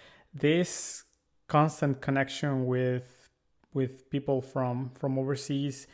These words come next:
made me also think that I wanted to move out of my comfort zone and also start looking for new horizons. And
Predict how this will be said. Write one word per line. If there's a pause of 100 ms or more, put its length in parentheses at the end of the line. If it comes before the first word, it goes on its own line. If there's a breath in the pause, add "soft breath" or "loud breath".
(380 soft breath)
made
me (180)
also
think
that
I
wanted
to
move
out
of
my
comfort
zone (260)
and
also (580 soft breath)
start
looking
for
new
horizons. (680 soft breath)
And